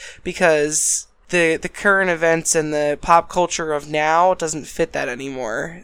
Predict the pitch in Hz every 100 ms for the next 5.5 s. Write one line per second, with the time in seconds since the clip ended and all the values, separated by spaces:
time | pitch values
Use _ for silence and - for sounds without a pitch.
0 | - 160 156 160 185 - 175 165 160 151
1 | 147 - - - - - - 147 139 -
2 | 165 175 - 165 - - - 160 139 131
3 | 143 143 147 147 147 151 135 - - -
4 | 160 151 156 180 165 - 185 180 170 170
5 | 185 175 170 165